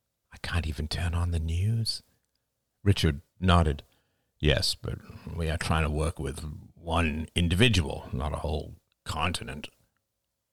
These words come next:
There was a pause. People outside the immediate family tightened their mouths. Oliver's father, Patrick, turned to him abruptly.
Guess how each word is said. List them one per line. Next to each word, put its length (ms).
There 100
was 100
a 60
pause. 460
People 360
outside 520
the 100
immediate 320
family 300
tightened 360
their 140
mouths. 500
Oliver's 360
father, 380
Patrick, 480
turned 260
to 80
him 160
abruptly. 500